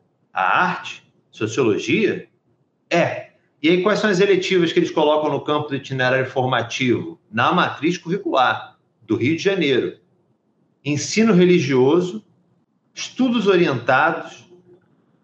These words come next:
vai ter certamente projeto de vida. Então, é, é isso. Eu não consigo, eu não consigo imaginar isso aqui como, isso aqui não foi criado, não foi elaborado pra favorecer os, os estudantes da classe trabalhadora.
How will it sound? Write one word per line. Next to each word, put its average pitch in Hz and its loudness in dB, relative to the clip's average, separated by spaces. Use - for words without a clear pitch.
vai 180 0
ter 175 2
certamente 175 0
projeto 151 0
de 123 -6
vida. 160 0
Então, - -16
é, 151 -6
é 196 0
isso. 170 0
Eu 135 2
não 180 0
consigo, 175 -2
eu 135 -8
não 160 -4
consigo 160 -6
imaginar 156 0
isso 147 -4
aqui 151 -2
como, 160 -2
isso - -6
aqui 196 -2
não 185 0
foi 196 2
criado, 127 2
não 113 0
foi 160 0
elaborado 123 2
pra 123 -2
favorecer 123 -2
os, 117 -2
os 110 -2
estudantes 113 -8
da 110 -8
classe 107 -6
trabalhadora. 95 -4